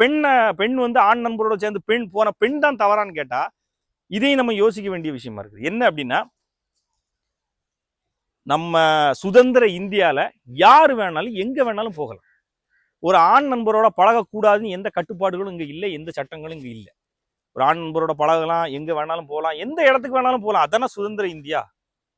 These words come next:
அதனால அதையும் நம்ம பெருசா குறை சொல்ல முடியாது. ஆனால் நாம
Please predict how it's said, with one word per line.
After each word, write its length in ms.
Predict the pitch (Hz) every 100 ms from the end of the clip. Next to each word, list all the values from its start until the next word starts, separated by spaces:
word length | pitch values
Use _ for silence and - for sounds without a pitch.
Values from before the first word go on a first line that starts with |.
| _ _ -
அதனால 220 | 160 190 151
அதையும் 240 | 196 233
நம்ம 120 | 202 165
பெருசா 220 | 156 160
குறை 180 | 139 131 127
சொல்ல 100 | 117
முடியாது. 220 | 104 92 _ - 120
ஆனால் 440 | 139 139 127 156 107 _ _ _ _ _
நாம 180 | 127 143